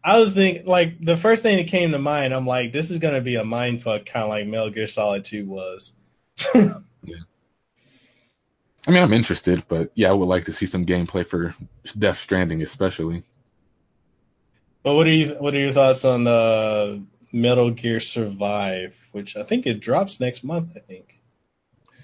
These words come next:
Speaker 2: Uh, it looks like it could be a decent multiplayer experience, but that game is gonna get destroyed by fans in the media.
Speaker 1: Oh, yeah. <laughs> Oh, all right. Um,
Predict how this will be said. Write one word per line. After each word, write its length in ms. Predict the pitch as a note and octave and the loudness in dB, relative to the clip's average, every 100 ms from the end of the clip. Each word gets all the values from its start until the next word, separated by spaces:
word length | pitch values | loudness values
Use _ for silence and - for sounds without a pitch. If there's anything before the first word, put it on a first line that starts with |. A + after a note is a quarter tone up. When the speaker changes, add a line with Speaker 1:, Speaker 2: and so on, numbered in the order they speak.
| _ _ _ _ _ - | _ _ _ _ _ -2
Speaker 2:
Uh, 340 | C#3+ D#3 D3 A#2 | 2 4 2 0
it 140 | - | 2
looks 260 | D3+ F#3+ - | 4 4 0
like 140 | G2 G#2 | -2 0
it 80 | |
could 80 | - | 0
be 120 | F#2+ | 0
a 40 | F2 | 0
decent 520 | E2+ G2+ - E2+ - | 2 0 0 -4 -4
multiplayer 500 | F#2 G2+ - - F2 | -4 -2 -2 -4 -4
experience, 460 | E2 - F#2+ F2+ E2+ | -4 -4 -2 -2 -2
but 100 | F2+ | 0
that 160 | A2+ A2 | 0 2
game 200 | G2+ F2+ | 2 0
is 100 | E2+ | 0
gonna 160 | E2+ | -4
get 160 | E2 E2 | -4 -8
destroyed 680 | E2 - - G2+ F2+ D#2+ E2 | -6 -8 -2 2 2 0 -2
by 200 | E2 D#2 | -4 -2
fans 440 | - F#2 F2 E2 | 0 2 0 0
in 140 | E2 | -2
the 60 | E2 | 0
media. 500 | E2+ F2 F2 E2+ F2+ - _ _ _ _ _ _ _ _ _ _ _ _ _ - | 0 0 0 -2 -4 -10 _ _ _ _ _ _ _ _ _ _ _ _ _ -14
Speaker 1:
Oh, 160 | G2+ | -12
yeah. 320 | G2 F2+ F#2 - _ - | -12 -12 -16 -18 _ 2
<laughs> 840 | A#3+ - G#3 E3 G3 E3+ G3+ E3+ - - E3+ _ _ _ _ - - _ _ _ _ _ _ _ _ _ _ _ - | 2 6 4 4 2 2 0 -2 -4 -14 -16 _ _ _ _ -20 -20 _ _ _ _ _ _ _ _ _ _ _ -4
Oh, 520 | F3+ E3 C#3 A#2 G2 - - - | 2 2 2 -2 -8 -14 -16 -10
all 200 | C#3 B2+ | -4 -2
right. 320 | A#2 G#2+ G#2 - | 0 -2 -6 0
Um, 680 | C#3+ D3 D#3 D3+ D3+ D3 | 4 6 6 2 0 -4